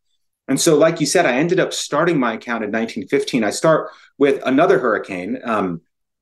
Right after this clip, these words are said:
that was, it was called the Great Hurricane of nineteen fifteen. It didn't really have a name, um, and it was largely forgotten, but it arrived, it made landfall in Louisiana, just as New Orleans had finished building this massive drainage system, a system of pumps.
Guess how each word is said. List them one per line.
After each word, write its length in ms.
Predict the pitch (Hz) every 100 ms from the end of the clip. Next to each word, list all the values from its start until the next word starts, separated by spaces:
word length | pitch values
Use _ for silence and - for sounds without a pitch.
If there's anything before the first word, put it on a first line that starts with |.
| _ _ _ - 127
that 460 | 127 123 120 -
was, 220 | 139 135
it 380 | 113 95 101 123
was 100 | 131
called 260 | - 139 -
the 60 |
Great 340 | - 131 143 -
Hurricane 360 | 151 151 143
of 60 | 131
nineteen 340 | 131 135 131
fifteen. 340 | 123 127 123 90
It 100 | 90
didn't 180 | 135 131
really 180 | 123
have 160 | 117 107
a 20 |
name, 380 | 101 104 95 95 - _ _
um, 400 | 101 107 98 95 - _ -
and 100 | 147
it 40 |
was 180 | 147 123
largely 320 | 135 156 156
forgotten, 520 | 143 123 113 120 113
but 120 | 107 101
it 80 |
arrived, 480 | 107 104 131 151 147
it 80 | 110
made 220 | 120 110
landfall 640 | 110 120 123 117 98 95 92
in 160 | 113
Louisiana, 600 | 107 104 104 101 98 95 90
just 280 | 143 156 175
as 100 | 147
New 140 | 123
Orleans 580 | 107 104 98 95 - _ _ _ _
had 120 | - -
finished 340 | 135 143 -
building 380 | 107 98 95 92
this 200 | 90 -
massive 440 | 98 117 120 87
drainage 480 | - 101 120 110 -
system, 320 | 87 - 85
a 40 | 82
system 340 | 139 139 113
of 120 | 90
pumps. 480 | - 104 87 -